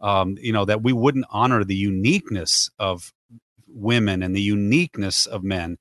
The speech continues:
and try to actually make sure that they're the best that they can be. So I think you're right. I think it's gonna take courage, uh, to really date today. I mean, you, you really have to wanna, you have to put yourself out there. And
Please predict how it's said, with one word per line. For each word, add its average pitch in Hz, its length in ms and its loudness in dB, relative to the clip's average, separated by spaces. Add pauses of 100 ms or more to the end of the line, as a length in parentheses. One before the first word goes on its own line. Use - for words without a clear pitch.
(240)
and 104 120 -4
try 143 200 2
to 127 120 0
actually 120 460 0 (340)
make 123 200 0
sure 123 160 -4
that 110 180 2
they're 110 100 -2
the 101 120 -2
best 110 380 0
that 104 120 -4
they 104 140 -2
can 98 200 -6
be. 110 240 2
So 95 340 -2 (400)
I 135 120 2
think 185 220 2
you're 110 100 4
right. 107 220 4
I 135 60 4
think 208 120 2
it's - 100 0
gonna 107 180 0
take - 240 -6
courage, 113 640 -2 (380)
uh, 95 180 0
to - 140 -6
really 110 320 2
date 98 340 -2
today. 80 460 -12
I 98 40 -10
mean, 104 280 0 (540)
you, 117 280 -6
you 113 120 0
really 160 260 2
have 160 160 2
to 107 80 0
wanna, 110 240 0 (180)
you 120 200 -6
have 156 80 -2
to 127 80 -2
put 143 160 0
yourself 117 400 2
out 98 300 0
there. 85 440 -4
And 98 300 -2